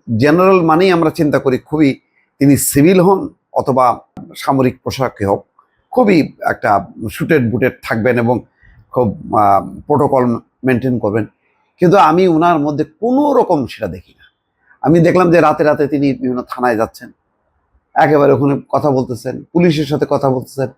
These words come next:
একেবারে আঞ্চলিক ভাষায়। মনে হচ্ছে যেন তিনি একেবারে রাজনীতি করা খাঁটি মানুষ, গ্রাম থেকে উঠে আসছেন।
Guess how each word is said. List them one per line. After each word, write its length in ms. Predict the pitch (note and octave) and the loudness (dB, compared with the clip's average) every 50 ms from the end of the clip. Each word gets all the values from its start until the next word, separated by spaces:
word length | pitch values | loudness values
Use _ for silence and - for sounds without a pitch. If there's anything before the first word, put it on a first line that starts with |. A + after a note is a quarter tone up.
| _ _ _ _ _ _ - | _ _ _ _ _ _ -4
একেবারে 300 | G3+ G3 - G#3 G#3 G#3 | -2 0 2 2 4 4
আঞ্চলিক 520 | F#3+ F#3 F#3 F3 - F#3+ F3 F3 E3+ C#3 | 2 2 0 0 0 2 2 2 2 2
ভাষায়। 320 | D#3 D#3+ D3 C3+ D#3 D#3 D3+ | 0 -2 0 2 0 0 2
মনে 160 | D#3+ E3 G3 | 2 0 0
হচ্ছে 220 | G3 G3+ G#3 F#3+ | 0 -2 -2 0
যেন 180 | F3+ G3 F#3 F3+ | 0 0 0 -2
তিনি 340 | - F#3+ F3 F3 F3+ F3+ F3+ | -2 -2 0 0 2 2 0
একেবারে 460 | E3+ - - E3+ F3 E3 E3 D#3+ C#3+ | 0 0 0 0 2 4 4 4 2
রাজনীতি 540 | A#2+ D3 E3 E3+ D3+ D#3+ G3 G3 - G3+ G3 | 2 2 2 2 0 -4 -6 -6 -6 -8 -4
করা 600 | - F3+ E3+ E3 D3+ C#3+ C3 A#2 G2+ G2 F#2+ - - | -2 0 2 2 2 2 2 2 2 0 -4 -6 -8
খাঁটি 240 | - D#3+ - E3 D#3+ | -8 -6 -4 -4 -4
মানুষ, 420 | C3+ A#2+ F#2+ F2 F#2 - - _ _ _ _ _ _ _ _ _ _ _ _ G#2+ | -4 -4 -8 -10 -18 -20 -20 _ _ _ _ _ _ _ _ _ _ _ _ 0
গ্রাম 340 | B2 D3+ D#3 E3+ F3+ F3+ | 2 4 4 4 2 0
থেকে 200 | D#3+ F3+ E3 F3+ | -2 -4 -2 -2
উঠে 200 | F3 D3 A#2+ C3 | -2 0 0 -2
আসছেন। 280 | A2 F#2+ F2+ - - | -4 -4 -6 -14 -20